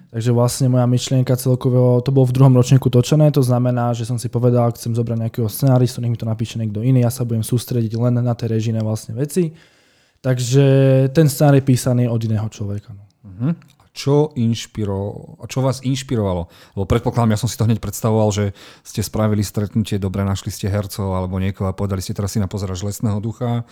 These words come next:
Speaker 2: pozrite si ešte od Netflixu Rituál a budete sa správať tak a tak,“ alebo ako to vlastne predbiehal celý ten proces od, e, vzniku scenára a ste si potom asi vy dvaja prví museli sadnúť? Že teda ako idete vytvoriť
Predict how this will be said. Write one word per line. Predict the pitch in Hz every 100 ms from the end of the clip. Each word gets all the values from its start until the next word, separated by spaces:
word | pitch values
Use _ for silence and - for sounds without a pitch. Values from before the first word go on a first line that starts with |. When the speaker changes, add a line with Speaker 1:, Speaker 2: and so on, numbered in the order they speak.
| _ _
Speaker 2:
pozrite | - 101 107 98 104
si | -
ešte | 101 117
od | 101
Netflixu | 107 104 113 - 110
Rituál | 104 110 123 120 117 120 127 - - -
a | 110 98 98 98
budete | 98 110 101
sa | 107 110
správať | - 110 104
tak | 110
a | 104
tak,“ | 98 123 -
alebo | 95 104 101
ako | 117 131
to | 123
vlastne | 104 98 110
predbiehal | 95 98 101 95 92
celý | - 123
ten | 113 107
proces | 107 107 101 87 - _ _ _
od, | 110 110 -
e, | 135 107
vzniku | 101 120 123 120
scenára | - 113 110 104 101 -
a | - 98 95 - _
ste | - -
si | -
potom | - 113 104
asi | -
vy | 95 104
dvaja | 107 110
prví | - 120
museli | 120 120 123
sadnúť? | 120 120 123 147 160 _ _ - -
Že | 98
teda | 101 95
ako | 95 123
idete | 120 113 107 110 - _ _ _
vytvoriť | 95 123 135 127 117